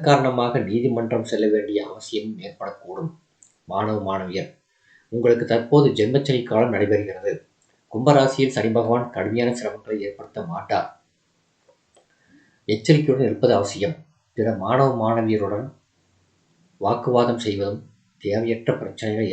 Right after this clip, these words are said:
ஏற்படுத்தும். தவிர்ப்பது மிகவும் நல்லது. விவசாயத்துறையினர். வயல் பணிகள் சற்று கடுமையாக இருக்கும். குறிப்பாக இரவு நேரங்களில் அதிஜாக்கிரதையாக இருக்க வேண்டும். இரவில் வாகனம் ஓட்டுதல், தனியே செல்வது ஆகியவற்றை தவிர்ப்பது அவசியம்.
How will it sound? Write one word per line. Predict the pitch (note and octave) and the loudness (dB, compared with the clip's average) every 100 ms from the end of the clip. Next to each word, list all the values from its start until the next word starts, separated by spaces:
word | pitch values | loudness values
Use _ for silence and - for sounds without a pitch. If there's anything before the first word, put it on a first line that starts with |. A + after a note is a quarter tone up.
| F#2+ | -4
ஏற்படுத்தும். | - - - E3 - _ _ _ _ | -6 -10 -10 -12 -12 _ _ _ _
தவிர்ப்பது | - G#2 D#3 D#3 - A#2+ C#3 F2 | -4 2 2 2 4 6 6 2
மிகவும் | - A2 A2+ | -2 -2 0
நல்லது. | E2+ F2 F2+ E2 - _ _ - - _ _ _ | -4 -6 -4 -6 -8 _ _ -20 -20 _ _ _
விவசாயத்துறையினர். | G2 A2 C3+ B2+ A#2 G2+ F2+ F#2+ - _ _ - - | -8 0 2 2 2 -2 0 -4 -6 _ _ -8 2
வயல் | A#2 C#3 | 4 6
பணிகள் | C3 B2 B2 B2 | 4 4 4 2
சற்று | A#2 A2 | 0 0
கடுமையாக | G#2 A2 A2+ A2+ A2 | 0 2 2 2 2
இருக்கும். | G#2 C3+ D#3 - _ - | 0 -2 -4 -10 _ -2
குறிப்பாக | A#2+ A#2+ B2+ B2 G#2 | 0 4 4 4 2
இரவு | A#2+ B2 | 2 2
நேரங்களில் | A2+ A2+ G#2+ C3 C#3+ - | 2 2 2 0 -2 -6
அதிஜாக்கிரதையாக | A2+ A2+ A2+ - G#2+ A2 A2 | -4 0 0 -2 -4 -4 -4
இருக்க | G2+ G2+ | -4 -6
வேண்டும். | F#2+ - D#3+ - _ _ _ _ - | -8 -10 -12 -12 _ _ _ _ -2
இரவில் | A#2 B2 A2 | 2 2 2
வாகனம் | G2+ A#2 A2+ G2+ | 2 2 0 2
ஓட்டுதல், | G#2+ - G#2+ G#2+ - | 2 2 0 0 -4
தனியே | - G#2 A2+ A2 | -6 0 0 0
செல்வது | G#2+ G2+ G2+ F#2+ - | -4 -4 -6 -8 -6
ஆகியவற்றை | G#2 G#2+ G#2+ G2 A#2 | -4 -4 -4 -6 -8
தவிர்ப்பது | G#2+ - G2+ - G#2 | -12 -12 -12 -8 -8
அவசியம். | F2 - - D#3+ | -8 -12 -12 -12